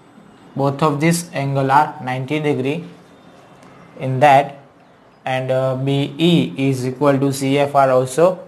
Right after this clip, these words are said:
given. Okay, and, uh, one of them we are taking also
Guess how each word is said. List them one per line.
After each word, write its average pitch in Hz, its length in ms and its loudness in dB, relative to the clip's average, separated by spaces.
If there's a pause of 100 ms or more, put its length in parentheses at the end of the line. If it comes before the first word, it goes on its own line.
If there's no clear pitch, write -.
(100)
given. 135 400 -2 (480)
Okay, 151 380 -2 (880)
and, 127 380 -2
uh, 127 300 0 (1080)
one 147 160 2
of 175 200 6
them 170 380 0 (480)
we 143 80 -8
are 143 180 0
taking 151 360 -4
also 156 520 -4